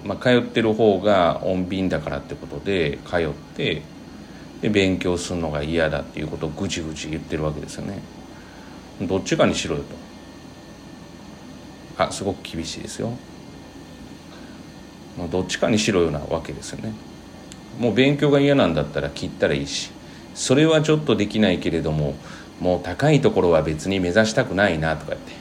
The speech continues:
もう高いところは目指したくないなっていうふうに言い始めたら、もうこれはもう心はもう高齢者ですよね。だからまあ逆に言って七十、七十、八十でも、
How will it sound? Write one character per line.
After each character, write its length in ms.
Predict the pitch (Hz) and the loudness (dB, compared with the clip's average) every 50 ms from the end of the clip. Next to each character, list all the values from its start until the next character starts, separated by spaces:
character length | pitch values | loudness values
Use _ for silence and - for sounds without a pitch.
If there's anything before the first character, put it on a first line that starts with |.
| - - - - - - | -16 -16 -18 -18 -12 -8
も 100 | 87 85 | -6 -6
う 40 | 82 | -6
高 380 | - - 98 98 - - 156 208 | -4 -6 -6 -6 0 4 4 4
い 100 | 214 - | 6 6
と 100 | - 139 | 4 6
こ 120 | - 120 | 6 6
ろ 120 | 107 95 90 | 6 6 6
は 120 | 87 82 | 4 2
目 80 | 80 92 | 2 2
指 180 | 104 120 113 | 4 4 2
し 80 | 110 - | 2 2
た 120 | - 123 | 0 0
く 100 | 107 101 | 0 2
な 120 | 87 80 78 | 0 0 0
い 60 | 78 | 2
な 140 | 78 76 76 | 0 0 -2
っ 20 | |
て 260 | 76 - - - 76 | -2 -6 -10 -6 -4
い 80 | 78 82 | -2 -2
う 80 | 85 85 | 0 0
ふ 40 | 87 | 0
う 60 | 87 | -2
に 80 | 82 80 | -2 0
言 80 | 90 92 | 0 0
い 40 | |
始 220 | 90 92 90 82 82 | 0 -2 -4 -4 -4
め 100 | 78 76 | -6 -6
た 120 | 73 69 | -6 -4
ら、 240 | 73 76 71 69 69 - - - - - - - - - - - - - - | -4 -2 -2 -4 -6 -12 -16 -18 -18 -18 -16 -16 -14 -14 -14 -16 -16 -12 -10
も 80 | - - | -10 -10
う 20 | |
こ 200 | - - - 160 | 0 4 6 6
れ 80 | 170 165 | 6 6
は 140 | 165 165 160 | 6 6 6
も 100 | 156 151 | 6 6
う 20 | |
心 500 | 151 - 175 170 170 165 143 120 95 87 | 6 4 2 4 6 6 8 8 8 6
は 380 | 78 73 73 71 69 67 - - - | 6 4 4 4 0 -2 -4 -6 -8
も 420 | 98 95 92 90 87 87 87 87 | -4 -2 0 0 2 2 2 2
う 80 | 82 76 - - | 0 -2 -6 -8
高 120 | - - 127 131 | 2 6 6 8
齢 180 | 127 120 98 | 8 6 4
者 160 | 73 - 82 | 2 0 -4
で 80 | 76 71 | -4 -6
す 120 | - - | -8 -10
よ 60 | - - | -10 -12
ね。 80 | - - - - - - - - - - - - - - - - - - - - - - - - - - - - - - - - - - - - - - | -14 -16 -18 -18 -18 -18 -18 -18 -18 -18 -18 -18 -18 -20 -18 -20 -20 -20 -20 -20 -18 -18 -18 -18 -18 -18 -18 -18 -18 -18 -18 -18 -18 -18 -18 -18 -14 -4
だ 60 | - 117 | 4 6
か 60 | 110 98 | 6 8
ら 60 | 95 | 8
ま 100 | 95 95 | 6 6
あ 40 | 92 | 6
逆 260 | 120 135 131 - 156 | 6 6 6 8 6
に 60 | 160 | 4
言 60 | 156 | 6
っ 20 | 151 | 4
て 80 | - | 2
七 240 | - - - 143 131 | 0 2 0 0 4
十、 280 | 127 117 98 92 - - | 4 4 4 4 2 2
七 240 | - 113 120 127 123 | 4 6 6 6 6
十、 60 | 110 | 4
八 280 | - 101 - - 113 104 | 2 -2 -4 -4 -6 -4
十 140 | 95 87 78 | -2 -2 -2
で 100 | 76 76 | -2 -2
も、 340 | 80 90 87 85 78 73 | -2 -2 0 0 -2 -2